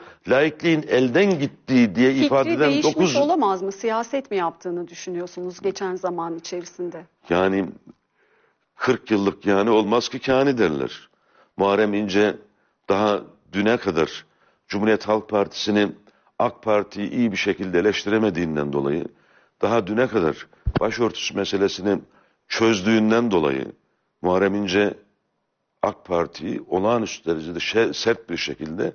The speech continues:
Speaker 1: eleştiren kişiydi. Şu anda kendisine biçilen rol, milliyetçi muhafazakar insanlardan oy alabilir misin diye
Speaker 2: Diğer adaylardan
Speaker 1: senaryo
Speaker 2: çok
Speaker 1: uyguluyor.
Speaker 2: ak Parti'nin hedefinde Muharrem İnce'nin olmasını nasıl yorumlamak lazım?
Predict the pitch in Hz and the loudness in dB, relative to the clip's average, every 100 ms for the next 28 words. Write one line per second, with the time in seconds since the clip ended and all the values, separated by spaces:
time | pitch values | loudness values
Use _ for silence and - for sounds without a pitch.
0 | _ _ _ _ 95 110 104 - 104 123 | _ _ _ _ 0 2 2 0 0 0
1 | - - 76 71 - - _ _ - - | 0 -4 -4 -8 -10 -12 _ _ -10 -2
2 | 143 131 113 110 117 117 110 101 107 98 | 2 2 0 0 0 0 -2 -2 -2 -2
3 | - 85 87 78 117 151 - - - - | -4 -2 -2 0 0 0 -2 -16 -20 -20
4 | - 127 123 131 127 131 131 120 107 107 | 0 0 4 2 2 -4 0 0 2 2
5 | 110 110 123 117 107 104 95 92 85 104 | 0 2 0 0 -2 -2 -2 0 0 0
6 | 147 - 131 123 113 104 107 92 - 80 | 0 0 2 2 0 0 -2 -2 -6 -8
7 | 73 58 82 - 208 294 359 381 - _ | -8 -4 -2 -2 0 0 2 -2 -4 _
8 | _ _ _ 277 269 294 320 143 120 - | _ _ _ -4 0 0 2 2 2 4
9 | 311 285 123 98 80 277 - 285 294 294 | 4 4 4 2 2 0 -2 -2 -2 -2
10 | 277 262 247 254 262 254 262 240 240 247 | -2 -2 -2 -4 -4 0 0 0 0 0
11 | 262 254 254 247 247 247 220 214 220 226 | -2 -2 -4 -4 -4 -4 -4 -4 -4 -6
12 | 233 - 240 233 233 214 202 - 185 170 | -8 -8 -4 -4 -4 -4 -6 -4 -4 -4
13 | 160 165 160 156 - 147 156 - | -4 -4 -4 -6 -6 -8 -8 -14